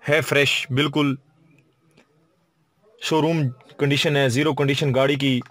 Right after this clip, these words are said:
गाड़ी की ये सीटें देखें, गाड़ी की सीटों पर भी कली शापर चढ़ा हुआ है।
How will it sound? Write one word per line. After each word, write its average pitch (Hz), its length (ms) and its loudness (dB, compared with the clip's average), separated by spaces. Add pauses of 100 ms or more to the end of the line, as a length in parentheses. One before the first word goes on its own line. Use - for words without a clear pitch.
(1300)
गाड़ी 175 320 2
की 156 180 2
ये 151 80 4
सीटें 151 360 0
देखें, 143 300 0 (2750)
गाड़ी 143 240 2
की 156 140 -2
सीटों 160 320 -2
पर 151 160 0
भी 139 220 2
कली 143 420 2
शापर 143 360 0
चढ़ा 139 200 2
हुआ 143 240 2
है। 113 200 0